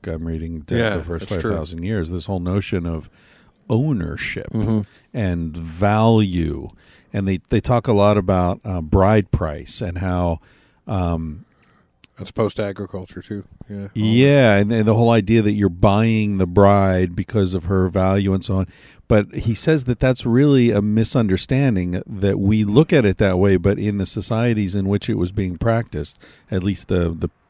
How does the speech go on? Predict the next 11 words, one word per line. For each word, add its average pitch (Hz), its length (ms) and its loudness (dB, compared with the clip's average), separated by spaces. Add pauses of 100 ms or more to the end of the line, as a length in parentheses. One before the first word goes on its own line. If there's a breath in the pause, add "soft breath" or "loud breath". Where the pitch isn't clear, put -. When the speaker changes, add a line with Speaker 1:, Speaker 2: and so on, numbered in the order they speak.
(160)
Speaker 1:
sort 92 160 -2
of 82 120 -8
pre-agricultural 92 1120 -2 (100)
Speaker 2:
Mm-hmm. 127 300 2
Speaker 1:
societies, 90 800 -4 (580 soft breath)
um, 95 460 0 (260)
that 120 140 8
it 120 100 8
wasn't. 131 500 6
It, 104 180 0
that 120 180 2